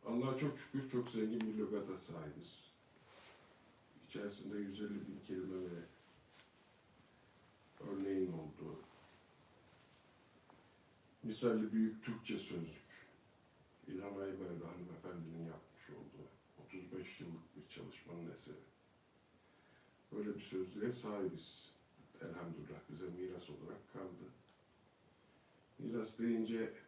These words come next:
büyük bir hazine sandığının üstünde oturup da içindekinden haberdar olmamak gibi hissediyor insan genelde.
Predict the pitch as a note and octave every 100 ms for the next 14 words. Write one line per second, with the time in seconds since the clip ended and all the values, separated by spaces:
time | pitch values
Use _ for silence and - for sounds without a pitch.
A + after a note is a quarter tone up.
0 | - - - G#2+ A2+ A2+ - G#2 G2 -
1 | - - - - - - - - - -
2 | - - G2 G#2+ G#2+ G2 G2 F#2+ F2+ F#2+
3 | F#2 F2+ - F#2 F#2 F2+ - A#2 - F2+
4 | E2+ F#2+ F#2 F#2 F#2 F2+ F#2+ - - -
5 | - - - - - - - - - G2
6 | G#2+ G#2 G#2+ G#2 G#2+ G#2+ G2+ F#2 E2 -
7 | - E2+ E2 D#2 - E2 E2+ D#2+ E2 E2
8 | - E2+ E2+ E2+ E2+ E2 E2